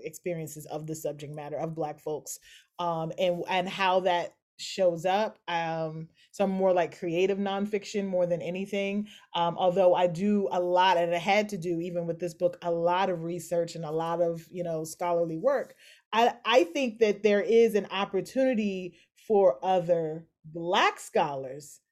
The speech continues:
to take this topic. And there, there actually is. There, there are people that are doing this work.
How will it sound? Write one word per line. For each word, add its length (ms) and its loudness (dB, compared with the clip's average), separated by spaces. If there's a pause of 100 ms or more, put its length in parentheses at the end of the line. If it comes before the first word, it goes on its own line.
(360)
to 460 4 (280)
take 300 -2
this 140 -8
topic. 240 0
And 100 6
there, 300 6
there 200 6
actually 640 0 (100)
is. 440 4
There, 260 4
there 220 2
are 40 4
people 300 0
that 100 2
are 120 4
doing 380 2
this 200 -2
work. 500 2